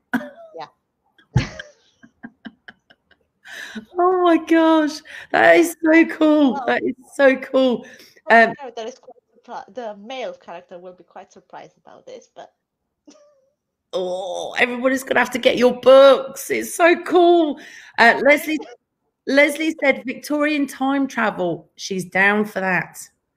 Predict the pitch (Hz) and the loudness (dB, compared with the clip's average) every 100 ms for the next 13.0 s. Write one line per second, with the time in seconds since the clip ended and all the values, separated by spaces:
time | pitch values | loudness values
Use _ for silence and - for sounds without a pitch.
0 | _ _ _ - 196 - 196 180 170 165 | _ _ _ -2 0 2 0 0 2 2
1 | 170 170 - - 185 175 180 180 160 165 | 2 -2 -12 -10 -8 -2 -2 0 -2 -6
2 | 160 - 196 196 196 226 220 208 170 165 | -8 -4 0 0 0 -2 -2 -4 -6 -6
3 | - 160 156 - 160 160 85 160 180 156 | -8 -6 -6 -6 -6 -4 -2 -2 0 -2
4 | 170 - - - - - - 214 208 190 | -2 -4 -18 -20 -20 -16 -4 2 4 4
5 | - - 165 143 - 220 226 220 - - | 0 -10 -14 -12 4 6 8 6 2 -12
6 | - 214 208 196 - _ _ - - 220 | 0 2 4 2 -6 _ _ -12 0 4
7 | 208 196 175 160 160 _ _ - - _ | 4 4 2 -2 -8 _ _ -20 -20 _
8 | - 247 - 254 240 240 190 190 196 - | -20 -20 -20 -18 -16 -16 -18 -20 -20 -20
9 | _ _ _ - 269 262 - - 269 285 | _ _ _ 0 4 4 2 4 4 4
10 | 233 262 320 311 285 185 165 185 185 147 | 0 -6 -4 0 2 2 2 2 2 0
11 | - - - - - 214 196 175 151 156 | 0 -4 -6 -12 -6 -4 -2 -2 -2 -4
12 | 160 _ _ 220 220 - 254 214 190 190 | -8 _ _ -12 -10 -4 0 2 0 -6